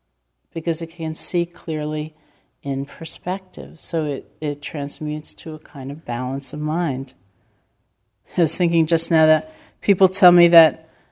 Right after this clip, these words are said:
uh, deluded people are very nice people to travel with 'cause you don't care about anything. And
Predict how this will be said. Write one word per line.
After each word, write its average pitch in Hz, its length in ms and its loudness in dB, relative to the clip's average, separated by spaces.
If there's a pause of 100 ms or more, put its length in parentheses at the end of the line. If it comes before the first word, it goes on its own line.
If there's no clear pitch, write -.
(260)
uh, 160 260 2
deluded 175 580 6
people 165 340 -2
are 156 60 0
very 165 280 4
nice 156 300 0
people 160 300 -6
to - 160 -10
travel 170 500 4
with 113 340 -4
'cause 156 200 -4
you 160 80 2
don't 151 180 2
care 170 280 4
about 156 240 4
anything. 139 500 -2
And 147 80 -4